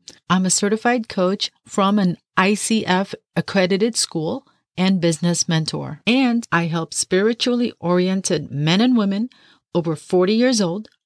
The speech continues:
that are ready to step into their power and create unlimited income and financial freedom by starting their online business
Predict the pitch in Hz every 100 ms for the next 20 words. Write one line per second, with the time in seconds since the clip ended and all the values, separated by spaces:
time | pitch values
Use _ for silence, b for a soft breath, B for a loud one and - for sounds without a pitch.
0 | _ 147 175 151 143 143 160 190 240 -
1 | 165 - - 160 175 175 214 226 - 185
2 | 185 196 226 b b b b 180 170 -
3 | 190 170 160 - - 208 254 233 214 220
4 | 220 185 190 196 180 - 156 - 156 147
5 | 156 214 214 - - 247 175 190 226 B
6 | B B - 160 - - 170 196 214 156
7 | - 165 170 185 226 180 160 170 196